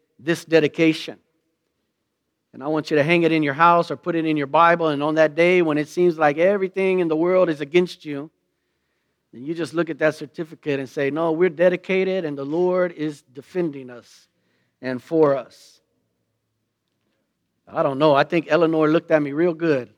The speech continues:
I might need a picture of her on my wall. Thank you, Lord,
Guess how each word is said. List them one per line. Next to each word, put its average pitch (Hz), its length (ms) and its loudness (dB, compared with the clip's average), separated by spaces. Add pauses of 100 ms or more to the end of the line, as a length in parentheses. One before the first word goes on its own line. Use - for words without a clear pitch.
(120)
I 131 80 -20
might 165 200 -10
need 156 140 0
a 139 40 -4
picture 160 340 -6
of 143 60 0
her 160 160 0
on 147 80 -4
my 143 120 -8
wall. 139 420 -8 (1500)
Thank 165 260 -4
you, 165 80 -4
Lord, 147 380 -2